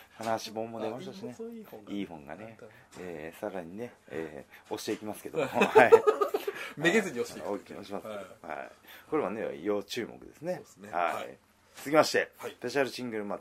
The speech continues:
Speaker 1: チ、内藤対エージェースタイルズと。
Speaker 2: はい。
Speaker 1: はい。
Speaker 2: これはね、
Speaker 1: これはね、大いに内藤、あの、分岐点ですね。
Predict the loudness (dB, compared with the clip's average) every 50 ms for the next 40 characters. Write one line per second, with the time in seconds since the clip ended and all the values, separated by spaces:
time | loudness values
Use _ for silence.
0 | -8 -12 -12 -12 -10 -8 -6 -8 -8 -6 -6 -6 -6 -6 -4 -2 -2 -2 -2 -4
1 | -8 -10 -10 -10 -10 -10 -10 -8 -4 -4 -4 -4 -4 -6 -8 -8 -10 -14 -14 -6
2 | -2 -2 -2 -2 -4 -12 -14 -14 -8 -6 -6 -6 -6 -8 -14 _ -20 -20 -20 -20
3 | _ -10 -6 -4 -4 -4 -4 -8 -12 -20 _ _ _ _ _ _ _ -20 -20 -20
4 | -20 -20 -20 -20 -20 -20 -20 -18 -12 -4 0 2 4 6 6 4 4 4 2 4
5 | 4 4 4 4 4 2 2 0 0 2 2 2 0 0 0 4 6 6 6 6
6 | 6 6 6 6 6 4 4 4 2 0 -4 -10 _ _ _ _ _ _ _ _
7 | _ _ -10 -8 -6 -6 -6 -6 -6 -4 -4 -2 -2 -4 -4 -4 -6 -8 -8 -8
8 | -10 -12 -12 -12 -14 -18 -16 -14 -14 -14 -14 -16